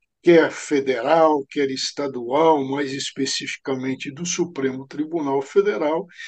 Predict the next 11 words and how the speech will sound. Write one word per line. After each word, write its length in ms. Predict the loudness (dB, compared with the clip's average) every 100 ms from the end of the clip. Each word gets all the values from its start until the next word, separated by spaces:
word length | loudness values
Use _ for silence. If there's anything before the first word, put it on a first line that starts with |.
| -4 -2
é 80 |
que 160 | -2 -2
não 140 | -4
se 180 | -4 -8 -4
pode 340 | 2 4 6
arguir, 760 | 6 4 -2 -2 -2 0 0 -2 -2 _ -4
arguir, 680 | -2 -2 -4 -4 -2 -4 0
levantar 760 | 2 4 2 -2 0 2 2
impedimento 800 | -4 -2 -2 -2 -2 0 0 -4
e 60 | -8
suspeição, 880 | -8 -8 0 2 2 2 0 0